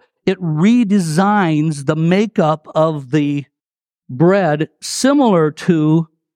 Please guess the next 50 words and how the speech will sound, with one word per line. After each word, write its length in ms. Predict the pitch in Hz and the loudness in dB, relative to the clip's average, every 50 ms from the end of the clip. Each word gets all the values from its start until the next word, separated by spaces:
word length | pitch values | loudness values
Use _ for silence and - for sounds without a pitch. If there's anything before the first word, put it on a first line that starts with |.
| _ _ _ _ _ _ _ - | _ _ _ _ _ _ _ -2
what 200 | 156 160 156 - | -2 -2 -2 -4
sin, 520 | - - - 233 247 247 233 220 185 - - | -10 -2 0 2 2 4 2 2 0 -2 -8
sin 340 | - - - 240 226 208 156 | -4 0 2 2 2 2 2
does 320 | 147 147 147 143 143 135 | 2 2 2 2 0 2
in 120 | 160 160 | 2 2
us. 260 | 170 160 147 127 - - | 2 2 0 0 -2 -4
It 180 | 156 143 - | -4 -4 -4
redesigns 960 | 147 143 151 190 226 240 214 196 208 185 151 170 180 180 180 175 160 156 139 139 | -2 0 2 4 4 4 4 4 2 2 2 2 2 2 2 2 2 0 2 0
the 80 | 151 | 0
makeup 500 | 147 151 151 160 165 156 175 160 - - | 2 2 2 2 2 2 0 -2 0 0
in 140 | 156 147 147 | 0 0 0
us. 500 | 135 120 120 - - - - - - _ _ _ _ _ _ _ _ _ _ _ _ _ _ _ - | -2 -6 -10 -16 -18 -20 -20 -20 -20 _ _ _ _ _ _ _ _ _ _ _ _ _ _ _ -6
Similar, 440 | - - 196 185 180 180 180 180 | -4 -2 0 2 2 4 4 4
when 180 | 170 165 170 165 | 4 4 4 2
a 60 | 165 | 2
sin 280 | 156 - - 202 190 185 | 0 2 0 0 2 2
enters 360 | 185 180 185 160 175 156 165 | 2 2 2 2 0 0 0
into 220 | 175 175 170 160 | 0 0 0 0
an 200 | 165 160 151 156 | -2 -2 -2 0
area 240 | 160 175 175 170 160 | 2 2 4 2 2
of 80 | 147 123 | 0 0
life, 280 | 139 160 160 156 - | 0 0 0 0 0
it 80 | 151 135 | 0 0
doesn't 260 | 170 185 190 190 175 | 0 0 0 0 -2
take 240 | - 185 180 151 - | -2 -2 -4 -4 -6
too 200 | - - 202 180 | -4 -2 -2 0
long 340 | 160 160 165 160 160 156 139 | 2 2 4 4 2 0 -2
for 220 | - - 156 151 | -2 0 0 0
it 80 | 151 143 | 0 -2
to 80 | 147 | -6
change 420 | 135 - - - 175 160 160 147 - | -10 -6 -4 -2 -2 -2 -4 -4 -2
who 80 | - | -2
you 240 | 156 147 147 147 143 | -2 -2 -2 -2 -2
are. 320 | 143 139 135 127 123 117 - _ _ _ _ _ _ _ _ _ _ _ _ _ - | -2 -2 -4 -6 -8 -10 -14 _ _ _ _ _ _ _ _ _ _ _ _ _ -2
Third, 260 | 220 214 214 214 170 | -2 0 0 0 0
this 260 | 180 175 - - - - | 0 0 0 -4 -8 -4
yeast 320 | 165 185 202 190 - - | 0 2 2 2 0 0
makes 260 | 165 175 180 165 - | 0 0 0 0 -2
the 120 | - - 160 | -4 -4 -2
bread 280 | 131 151 175 180 175 | 0 0 0 0 0
look 220 | 156 160 180 175 - | 0 0 -2 0 0
like 240 | 175 156 156 - 175 | 0 -2 0 0 -4
it 120 | 156 - | -4 -2
contains 500 | - 160 143 - - 175 170 170 151 139 | -2 -4 -2 -2 -2 -2 -2 -2 -4 -2
more 200 | 151 165 165 147 | 0 0 0 0
flour 340 | - - 165 175 180 160 147 | 0 -2 -2 0 0 0 -2
than 160 | 135 139 147 | -2 -2 -4
it 120 | 143 135 | -2 -2
actually 340 | 147 151 151 - - 151 143 | -2 -2 -4 -4 -6 -8 -6
does. 320 | 135 151 156 143 127 120 | -4 -4 -4 -4 -6 -10